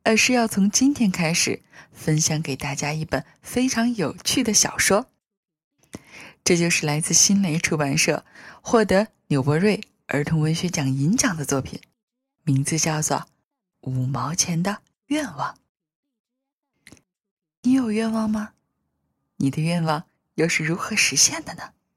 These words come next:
想知道魔法和愿望之间的关系吗？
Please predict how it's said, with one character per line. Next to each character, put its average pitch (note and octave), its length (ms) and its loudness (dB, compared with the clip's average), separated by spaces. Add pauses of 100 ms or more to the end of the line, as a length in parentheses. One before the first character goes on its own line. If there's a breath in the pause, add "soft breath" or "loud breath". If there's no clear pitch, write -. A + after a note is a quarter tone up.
(1120 soft breath)
想 D3 280 -2
知 - 120 0
道 C#3+ 300 -4 (200 soft breath)
魔 D#3+ 220 2
法 - 180 -4
和 - 180 -4
愿 C4+ 300 -2
望 F3 140 2
之 D#3+ 140 -4
间 D#3 160 2
的 D#3 100 2
关 D#3 220 0
系 D#3+ 140 0
吗？ D3+ 220 -4